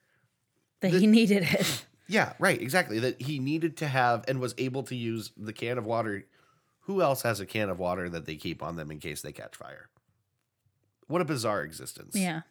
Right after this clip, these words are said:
Speaker 1: Also, ten percent of lightning strikes are fatal, by the way. And this
Speaker 2: Uh-huh.
Speaker 1: guy was struck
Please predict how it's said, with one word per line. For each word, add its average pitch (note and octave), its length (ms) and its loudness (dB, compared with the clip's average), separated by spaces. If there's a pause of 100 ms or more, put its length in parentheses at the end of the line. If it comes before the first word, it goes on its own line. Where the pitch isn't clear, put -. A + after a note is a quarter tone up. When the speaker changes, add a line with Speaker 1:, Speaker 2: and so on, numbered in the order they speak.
(880)
Speaker 1:
Also, C#4 540 6 (1200)
ten E4 440 2
percent E4+ 460 0
of A3+ 160 -4
lightning G3+ 440 0
strikes - 380 -2
are E3 80 -6
fatal, D#3+ 360 -4
by F3+ 160 -6
the - 100 -8
way. - 220 -6 (640)
And G3 140 4
this G3+ 240 0
Speaker 2:
Uh-huh. - 140 -16
Speaker 1:
guy F#3 560 4
was F#3 240 0
struck - 600 0